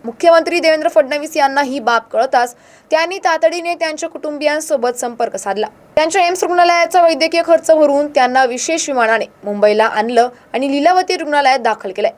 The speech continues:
त्यांचा दिल्ली ते मुंबई खासगी विमानाचा वीस लाखांचा खर्च देखील राज्य शासनाने केलाय. राजकारणात एकमेकांवर आरोप करणारी नेते मंडळी संकट काळात मात्र राजकीय मतभेदांचा विचार करत नाहीये. एकमेकांच्या मदतीसाठी धावतात,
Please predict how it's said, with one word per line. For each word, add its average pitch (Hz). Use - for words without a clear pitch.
त्यांचा 359
दिल्ली 330
ते 370
मुंबई 311
खासगी 262
विमानाचा 277
वीस 277
लाखांचा 359
खर्च 302
देखील 311
राज्य 254
शासनाने 247
केलाय. 214
राजकारणात 370
एकमेकांवर 320
आरोप 254
करणारी 233
नेते 233
मंडळी 226
संकट 220
काळात 226
मात्र 240
राजकीय 233
मतभेदांचा 330
विचार 294
करत 269
नाहीये. 240
एकमेकांच्या 247
मदतीसाठी 247
धावतात, 247